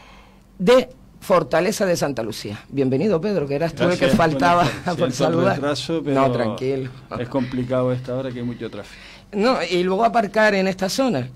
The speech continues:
Speaker 2: Sí, es
Speaker 1: ¿Eh?
Speaker 2: complicado.
Speaker 1: Eso
Speaker 2: Pero
Speaker 1: es
Speaker 2: bueno.
Speaker 1: algo que yo le recalco a mi ayuntamiento, a ver si me hacen aparcamientos. Pero bueno, en este caso vamos a hablar con el municipio de Santa Lucía. Tenemos al otro lado del teléfono, y no quiero seguir haciéndolo esperar,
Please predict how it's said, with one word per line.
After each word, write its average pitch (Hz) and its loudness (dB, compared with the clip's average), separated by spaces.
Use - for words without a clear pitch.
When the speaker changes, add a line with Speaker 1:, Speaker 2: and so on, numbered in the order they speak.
Speaker 2:
Sí, - -16
es - -16
Speaker 1:
¿Eh? - -20
Speaker 2:
complicado. - -8
Speaker 1:
Eso 190 -2
Speaker 2:
Pero 226 4
Speaker 1:
es 226 4
Speaker 2:
bueno. 220 6
Speaker 1:
algo 226 4
que 214 2
yo 220 4
le 214 0
recalco 202 0
a 208 2
mi 208 4
ayuntamiento, 196 0
a 160 0
ver 202 -2
si 214 -6
me 196 -2
hacen 196 -2
aparcamientos. 190 0
Pero 180 6
bueno, 156 6
en 240 4
este 254 2
caso 240 2
vamos 214 4
a 208 4
hablar 220 4
con 214 -4
el 190 0
municipio 185 -2
de 220 2
Santa 202 -2
Lucía. 131 -6
Tenemos 302 4
al 285 6
otro 254 4
lado 240 6
del 202 0
teléfono, 214 0
y 185 -2
no 202 0
quiero 208 0
seguir 190 0
haciéndolo 185 2
esperar, 165 2